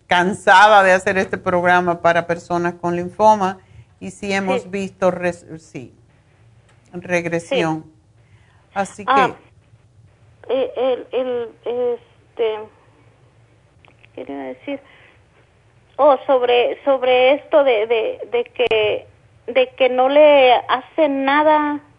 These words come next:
Speaker 2: no le hacen ningún resultado. Me dijo el doctor que es como algo, como si estuviera poniendo agua en la pared y
Speaker 1: Ujú.
Speaker 2: esa agua tuviera aceite que lo,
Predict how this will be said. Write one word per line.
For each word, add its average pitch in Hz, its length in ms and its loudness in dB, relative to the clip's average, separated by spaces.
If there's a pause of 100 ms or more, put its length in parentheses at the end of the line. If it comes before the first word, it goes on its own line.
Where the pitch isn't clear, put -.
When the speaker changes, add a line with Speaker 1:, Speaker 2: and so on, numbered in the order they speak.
(600)
Speaker 2:
no 269 200 -4
le 302 180 2
hacen 294 360 -2
ningún 262 400 -4
resultado. 269 760 -2 (720)
Me 240 140 -4
dijo 247 200 -4
el 269 80 -4
doctor 254 440 -4
que 285 100 -2
es 277 160 -12
como 294 360 -4
algo, 262 520 0 (500)
como 277 220 0
si 285 140 -12
estuviera 302 460 0
poniendo 320 720 0 (280)
agua 302 400 0
en 302 100 -2
la 269 180 -2
pared 262 300 4 (1300)
y 254 180 0
Speaker 1:
Ujú. 262 120 0
Speaker 2:
esa 269 420 2
agua 269 560 0 (400)
tuviera 254 460 2
aceite 302 600 0
que 233 120 -2
lo, 214 380 -4